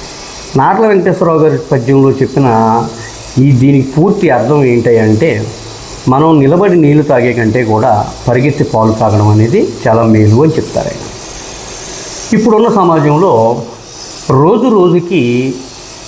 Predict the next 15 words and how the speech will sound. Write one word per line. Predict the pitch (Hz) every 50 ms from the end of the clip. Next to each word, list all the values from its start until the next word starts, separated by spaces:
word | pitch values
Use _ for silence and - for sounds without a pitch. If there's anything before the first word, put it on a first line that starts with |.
| - 127
మనిషి | 131 156 220 214 214 214 165 135 123 131 135 135 131 120
డెవలప్‌మెంట్ | 131 139 165 190 185 - - 165 147 139 123
అనేది | 139 131 147 160 147 - -
చాలా | 131 127 123 123 120 120 - - - - - 123
వేగంగా | 117 113 135 151 180 175 202 196 185 180
కొనసాగుతూ | 156 139 135 131 - 135 123 113 110 110 117 107
ఉంది. | 101 104 98 85 85 85 - - - - - - - - - - - - - - - - 117
దానికి | 123 147 170 196 226 - - 160 127 120 120 120 120 123 123 - - - - - - - - - - - - - -
మనకి | 131 127 139 160 175 170 175 165
పాత | 165 - 139 127 135 147 143 - 160 143 135 135 135 135 135 135 - - - - - - - - - - - - - - - - - - - - - 147
పూర్వీకులు | 160 190 196 190 185 180 185 170 180 175 170
చెప్పిన | 165 - 143 - - - 135 127 113 110 110 113 117 120 117 - 117
పాత | 120 127 139 139 139
విజ్ఞానమే | 127 120 110 107 113 120 117 117 113 113 113
కాకుండా, | 107 - 107 101 101 - 120 120 151 196